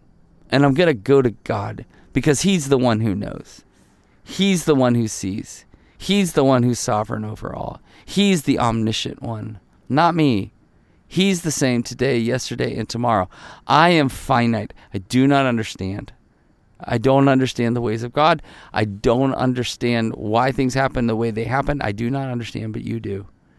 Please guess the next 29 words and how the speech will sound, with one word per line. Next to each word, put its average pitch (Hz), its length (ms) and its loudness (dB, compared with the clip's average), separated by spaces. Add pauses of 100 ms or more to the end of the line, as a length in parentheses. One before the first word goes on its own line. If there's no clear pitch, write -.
(220)
And 123 120 -4
so 147 100 2
you're 160 400 4
the 165 140 4
one 147 300 4
I 123 100 0
have 131 220 0
to 123 60 -8
trust - 440 -2
enough 135 300 2
to - 80 -6
come 156 360 -2
to 113 340 2 (280)
with 117 240 -2
this 156 320 0
lament, 110 480 -2 (200)
with - 220 -2
this 156 320 0 (100)
protest. - 800 -4 (680)
And 151 160 6
I 208 80 8
think 208 260 0
what 202 160 4
it 175 140 0
does, 180 400 4
it's 139 160 0
like, 139 160 2
how 180 160 4
risky, 151 720 -2